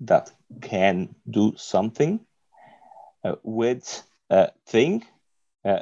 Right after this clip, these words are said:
that is worthwhile. So if we can do something about a thing that is worthwhile, we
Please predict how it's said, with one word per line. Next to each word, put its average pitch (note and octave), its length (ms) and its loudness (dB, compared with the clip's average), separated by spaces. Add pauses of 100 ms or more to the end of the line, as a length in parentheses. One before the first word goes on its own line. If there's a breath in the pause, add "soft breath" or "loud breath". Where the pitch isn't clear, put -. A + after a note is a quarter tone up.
that G2+ 300 2
is G#2+ 260 -8
worthwhile. G#2+ 720 -2 (720)
So - 260 -4
if D3 240 -2
we F3 260 -2 (260)
can F3+ 360 -2 (120)
do D3 180 -2
something - 760 -2 (760)
about G#2 580 -4 (380)
a - 80 -6
thing C#3 440 -2
that G2 240 0
is - 160 -14
worthwhile, C#3 720 -2 (200)
we G#2+ 280 2